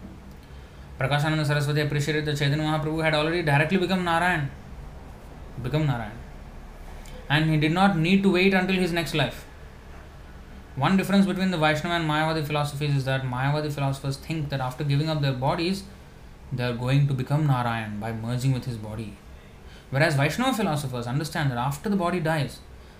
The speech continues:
they are going to have a transcendental spiritual body in which to associate with Narayan, not become Narayan. Prabhu kohe, "Shuno Shripad ihar karan,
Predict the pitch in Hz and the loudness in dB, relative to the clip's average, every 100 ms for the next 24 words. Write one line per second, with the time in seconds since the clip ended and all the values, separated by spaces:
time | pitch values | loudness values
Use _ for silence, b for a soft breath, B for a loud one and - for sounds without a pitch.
0 | - 127 127 131 139 143 127 123 147 156 | -6 -2 0 2 4 4 2 0 -2 0
1 | 156 151 160 156 151 143 170 196 190 156 | 0 0 0 0 0 -2 -2 -2 0 2
2 | 139 131 131 127 156 202 196 139 - 120 | 2 2 0 -4 -2 -2 -2 -4 -8 -10
3 | - - 127 202 190 160 123 113 95 - | -10 -8 -4 -2 -2 -2 -4 -4 -10 -16
4 | - 131 131 123 123 123 104 101 - - | -10 -4 -4 -4 -4 -4 -6 -10 -16 -18
5 | - - - - - - - - - - | -20 -20 -18 -18 -18 -18 -18 -18 -18 -18
6 | - - B B B B B - - - | -18 -18 B B B B B -16 -14 -14
7 | - - - - - - - - - - | -16 -18 -20 -18 -18 -18 -18 -20 -20 -20
8 | - - - - - 127 135 156 151 160 | -20 -20 -18 -12 -4 0 4 2 2 2
9 | 156 156 160 143 160 165 175 147 156 151 | 2 2 0 0 0 0 0 0 -2 0
10 | 180 180 143 143 139 156 160 180 190 190 | 0 0 0 2 2 2 0 0 2 2
11 | 185 180 185 | 2 0 -2